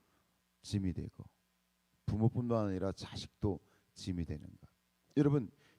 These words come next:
교회가 짐입니까? 아니죠. 교회가 축복입니다.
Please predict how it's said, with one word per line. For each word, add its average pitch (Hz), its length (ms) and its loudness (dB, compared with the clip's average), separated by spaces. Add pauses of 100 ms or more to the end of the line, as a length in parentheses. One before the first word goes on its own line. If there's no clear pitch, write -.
교회가 123 380 6
짐입니까? 113 720 0 (920)
아니죠. 101 500 -6 (920)
교회가 95 400 4 (320)
축복입니다. - 760 -4